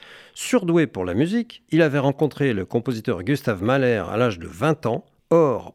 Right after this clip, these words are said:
au moment d'obtenir un poste à Breslau, actuellement Wrocław en Pologne, c'est sur les conseils de Gustav Mahler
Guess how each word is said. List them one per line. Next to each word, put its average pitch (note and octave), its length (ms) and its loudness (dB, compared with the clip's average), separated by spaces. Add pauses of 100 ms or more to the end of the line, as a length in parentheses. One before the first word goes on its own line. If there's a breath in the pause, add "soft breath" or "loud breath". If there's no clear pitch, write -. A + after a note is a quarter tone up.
au D3 100 4
moment C#3 260 2
d'obtenir A2+ 480 -2
un F#2+ 60 -2
poste B2 380 -4
à - 80 -8
Breslau, D#3+ 720 -2
actuellement G2+ 500 -4
Wrocław G#2+ 520 -2
en D#2+ 80 -10
Pologne, F3+ 420 0 (420 loud breath)
c'est F3+ 200 2
sur E3+ 160 2
les B2+ 100 2
conseils G3 400 0
de E2+ 140 -8
Gustav A2+ 420 -2
Mahler F#3 380 0